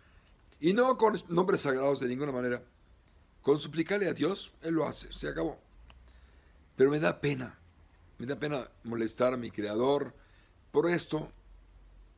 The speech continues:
La verdad, hay otras maneras de conseguir dinero, trabajando, haciendo lo que yo hago siempre. Así que en el momento adecuado voy a salir y es lo que voy a hacer. ¿Qué vemos de esto que dijo a su esposa? Que el Baal Shem Tov Akadosh podía pedirle a Dios lo que él quisiera.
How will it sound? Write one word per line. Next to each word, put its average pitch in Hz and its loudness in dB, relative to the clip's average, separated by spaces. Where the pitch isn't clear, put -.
La 160 -6
verdad, 175 -4
hay 180 4
otras 151 8
maneras 143 0
de 135 -2
conseguir 123 0
dinero, 143 0
trabajando, 135 -2
haciendo 135 -4
lo 113 -4
que 113 -4
yo 123 0
hago 120 -2
siempre. 139 -4
Así 143 -2
que 160 2
en 143 -8
el 147 -2
momento 170 2
adecuado 143 2
voy 135 2
a 127 0
salir 147 0
y 139 -2
es 139 -2
lo 131 0
que 123 -4
voy 113 0
a 110 -2
hacer. 92 -8
¿Qué 196 0
vemos 175 0
de 123 0
esto 117 -4
que 113 0
dijo 117 0
a 104 -4
su 101 -6
esposa? 104 -8
Que 95 -10
el 98 -12
Baal 107 -2
Shem 151 -2
Tov 139 -2
Akadosh 113 -4
podía 131 -2
pedirle 123 -2
a 110 -2
Dios 117 -4
lo 104 -12
que - -12
él 131 -8
quisiera. - -12